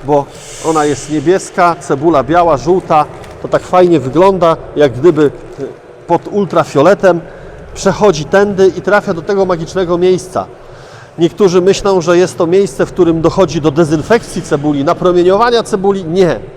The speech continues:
jest to wykrywacz metali.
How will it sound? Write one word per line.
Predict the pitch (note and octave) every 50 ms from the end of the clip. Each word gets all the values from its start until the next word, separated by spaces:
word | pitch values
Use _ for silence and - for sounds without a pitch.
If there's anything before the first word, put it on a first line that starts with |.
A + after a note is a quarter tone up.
| - -
jest | D3+ E3+ - - -
to | F3+ D#3 D3 - - - - - - - - - - - - - - -
wykrywacz | B2+ A3 G3 - F#3 F#3 F3 D#3+ D3 C#3+ -
metali. | D3 D3 B2+ - C3 A2 G#2